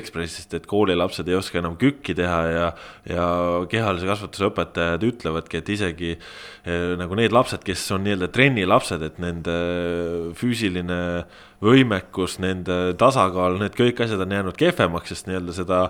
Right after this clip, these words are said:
muud liikumist on nii palju vähem, lapsed sõidavad oma hoverboardidega, mille iganes, et mitte ei käi jala, vanemad toovad autoga trenni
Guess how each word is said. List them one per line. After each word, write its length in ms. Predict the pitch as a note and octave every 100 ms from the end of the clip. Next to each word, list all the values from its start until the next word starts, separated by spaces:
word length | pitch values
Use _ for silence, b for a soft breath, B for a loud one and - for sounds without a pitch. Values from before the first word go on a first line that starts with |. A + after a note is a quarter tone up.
| B B B
muud 320 | G2+ C#3 A2
liikumist 560 | G#2+ C3 A2+ F#2+ F#2 -
on 80 | F#2+
nii 140 | A#2+
palju 160 | G2 G2
vähem, 460 | C3+ D3 G#2 F#2 F2+ F2+ F2 F2 F2+
lapsed 380 | A#2 - F#2 -
sõidavad 400 | G#2+ G#2 F#2 F#2
oma 140 | F#2
hoverboardidega, 1040 | F#2 D#3 A2+ F#2 G#2 G2+ F2+ F2 F2+ F2+ F2+
mille 220 | G2 G#2+
iganes, 380 | A#2+ G#2 F2 -
et 220 | F2+ - G2
mitte 240 | G#2 F#2
ei 80 | F#2
käi 220 | G#2 G2+
jala, 320 | B2+ C3 F2 - B B F2
vanemad 560 | F#2 F#2+ G#2 A2 F2+ F#2+
toovad 240 | F#2+ F#2+
autoga 540 | B2 C3 F#2 F2 F2+ F2+ F2+
trenni 320 | A#2+ A#2 F#2+